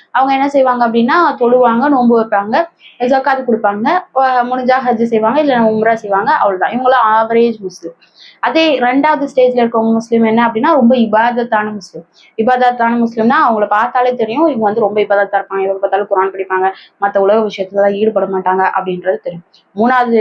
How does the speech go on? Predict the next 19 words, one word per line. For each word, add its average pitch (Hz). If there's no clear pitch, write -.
type 202
of 214
முஸ்லிம் 208
இருக்காங்க, 226
அவங்க 214
தான் 208
ஆலிம். 196
அவங்க 214
யார் 214
அப்படின்னா, 208
அவங்க 190
இபாதத்தா 185
இருப்பாங்க, 262
அவங்க 180
குர்ஆனை 185
படிச்சிருப்பாங்க, 277
அல்லாஹ்வுடைய 247
விஷயங்களை 254
தெரிஞ்சிருப்பாங்க, 277